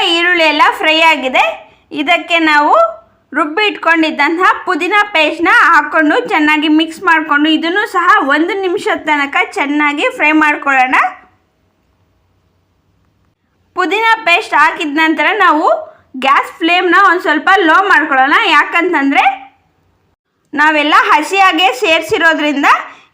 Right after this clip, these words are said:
ಇದು ಒಂದು ಸ್ವಲ್ಪ ಎಣ್ಣೆಯಲ್ಲಿ ಫ್ರೈ ಆಗಬೇಕು. ಅದಕ್ಕೆ ಈಗ ಒಂದು ನಿಮಿಷ ಫ್ರೈ ಆಗಿದೆ. ಇದಕ್ಕೆ ಒಂದು ಸ್ವಲ್ಪ ಕಸೂರಿ ಮೇಥಿ, ಉಪ್ಪು ಮತ್ತು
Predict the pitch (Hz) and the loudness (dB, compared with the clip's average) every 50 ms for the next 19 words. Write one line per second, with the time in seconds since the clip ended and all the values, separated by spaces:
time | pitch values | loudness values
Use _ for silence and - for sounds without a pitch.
0 | 294 302 330 453 508 480 403 392 392 392 339 302 311 302 - 381 403 440 349 320 | -4 -2 0 2 2 2 2 0 0 0 0 0 0 0 0 0 0 2 2 2
1 | 320 339 359 381 370 349 349 349 427 480 - - 311 320 330 339 320 320 320 277 | 2 2 2 0 0 0 0 -2 -4 -4 -2 -2 0 0 2 2 2 0 0 -2
2 | 277 277 269 - 381 381 349 285 254 277 262 262 285 330 508 698 - - - _ | -2 -2 0 2 2 2 2 2 0 -4 -4 -2 -2 -2 -2 -2 -4 -10 -18 _
3 | _ _ _ _ _ _ _ _ _ _ _ _ _ _ _ _ _ _ _ _ | _ _ _ _ _ _ _ _ _ _ _ _ _ _ _ _ _ _ _ _
4 | _ _ _ _ _ _ _ _ _ _ _ _ _ _ _ - 285 294 269 370 | _ _ _ _ _ _ _ _ _ _ _ _ _ _ _ -6 -4 -2 0 2
5 | 494 554 415 349 339 320 330 339 320 359 330 403 415 480 494 427 339 320 320 330 | 2 2 2 2 2 2 2 2 2 0 0 0 0 0 0 0 0 2 2 2
6 | 330 330 302 302 269 339 392 285 311 311 302 269 330 320 285 311 - - 466 659 | 2 0 0 0 0 0 0 0 0 -2 -2 -2 -2 -2 -4 -4 -4 -2 -2 -2
7 | 640 - - - _ _ _ - - 285 339 370 427 427 440 330 320 311 302 311 | -4 -6 -12 -20 _ _ _ -4 -2 0 0 0 -2 0 0 0 0 0 -2 0
8 | 320 381 453 - - 320 302 302 320 339 349 359 381 320 320 320 311 311 320 381 | 0 0 0 0 0 -2 -2 -2 -2 -4 -2 -2 0 0 0 0 0 -2 -2 -2
9 | 508 719 - - - - _ _ _ _ _ _ _ _ _ _ _ _ _ _ | -2 -2 -4 -8 -14 -20 _ _ _ _ _ _ _ _ _ _ _ _ _ _
10 | - - 302 330 311 - - _ 320 370 415 605 622 - - - - - _ _ | -8 -6 -6 -6 -6 -8 -14 _ -2 0 2 2 2 0 -2 -6 -12 -18 _ _
11 | _ - 311 285 311 - | _ -6 -4 -4 -2 0